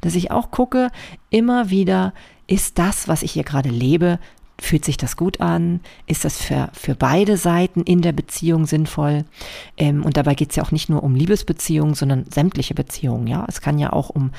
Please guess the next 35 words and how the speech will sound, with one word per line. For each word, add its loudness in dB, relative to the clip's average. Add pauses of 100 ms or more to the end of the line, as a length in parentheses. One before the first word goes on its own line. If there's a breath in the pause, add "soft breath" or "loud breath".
(500 loud breath)
um 0 (120)
Familiensituationen 2
geben, 0
ne? 0
Um -4 (280 loud breath)
Familienverhältnisse 0
oder 2
auch 0
um -2
eine -2
Beziehung -2
zu -8
einem -4
Chef 0
zum -2
Beispiel -2
oder 0
einem -2
anderen 4 (360 loud breath)
Mitarbeiter. 0 (200 loud breath)
Das -2
sind -2
alles 0
so, 2 (420 loud breath)
ähm, 0
ja, 2 (160)
Situationen 0
im 0
Leben, 2
wo -2
wir 4
ja 2
immer 2
mal 2
wieder 0